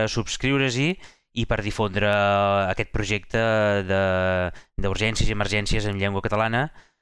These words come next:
Eh, aviam si tenim, eh, doncs, més gent que estan interessades i que fins i tot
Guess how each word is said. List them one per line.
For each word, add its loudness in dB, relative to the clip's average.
Eh, -2
aviam 2
si -4
tenim, -4
eh, 0
doncs, -4
més -4
gent -2
que -6
estan -4
interessades -2
i -4
que 0
fins -6
i -6
tot -4